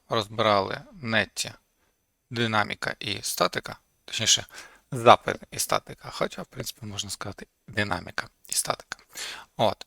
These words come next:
сьогодні будемо розбирати, яким чином ми можемо завантажувати файли на сервер і завантажувати файли з серверу. І так, дивимось.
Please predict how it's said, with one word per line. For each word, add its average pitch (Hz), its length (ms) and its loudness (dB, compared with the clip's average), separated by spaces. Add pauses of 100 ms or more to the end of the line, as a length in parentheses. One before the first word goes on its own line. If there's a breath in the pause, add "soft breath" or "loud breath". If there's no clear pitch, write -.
(140)
сьогодні 151 460 0
будемо 123 400 -2
розбирати, 104 560 0 (160)
яким 135 380 -2
чином 98 400 -2
ми 110 60 -8
можемо 107 440 -4
завантажувати 101 1000 0
файли 120 500 2 (180)
на 101 340 0
сервер 135 500 -2 (640 loud breath)
і 123 220 2 (120)
завантажувати 104 880 -2
файли 151 400 2 (200)
з 104 360 -4 (300)
серверу. - 560 2 (1700)
І 143 120 0
так, - 460 4 (360 loud breath)
дивимось. 117 680 0